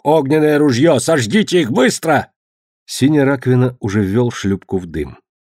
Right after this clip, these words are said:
Несколько секунд они летели вслепую. Просвет в пелене дыма вдруг открыл перед ними склон холма всего в двухстах метрах, и он быстро приближался.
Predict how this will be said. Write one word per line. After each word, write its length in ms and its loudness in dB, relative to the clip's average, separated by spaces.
Несколько 540 -4
секунд 480 -4
они 180 0
летели 360 -2
вслепую. 640 -10
Просвет 440 0
в 80 -18
пелене 260 2
дыма 260 2
вдруг 360 -2
открыл 360 -6
перед 280 0
ними 160 2
склон 340 -2
холма 400 -2
всего 320 -2
в 80 -4
двухстах 540 -4
метрах, 520 -2
и 60 -4
он 280 0
быстро 500 -4
приближался. 800 -4